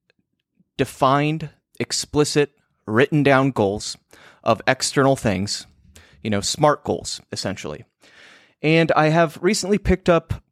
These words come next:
a book called, a very original title called Goals. It is by Brian Tracy, who is a phenomenal,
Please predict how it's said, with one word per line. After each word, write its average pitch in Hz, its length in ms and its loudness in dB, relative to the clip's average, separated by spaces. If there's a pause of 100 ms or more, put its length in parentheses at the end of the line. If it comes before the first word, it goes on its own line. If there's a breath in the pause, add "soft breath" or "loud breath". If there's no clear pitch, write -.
a 139 140 2 (260)
book - 400 0
called, 127 520 0 (1800 soft breath)
a 120 420 -4 (1300)
very 151 280 2
original 131 360 -2
title - 600 -6
called 107 320 -2 (220)
Goals. 143 580 0 (920 soft breath)
It 127 140 0
is 143 260 0 (360)
by 147 240 4
Brian 147 520 0
Tracy, 147 480 -2
who 123 140 -4
is 131 140 -2
a 117 80 0
phenomenal, 127 800 -2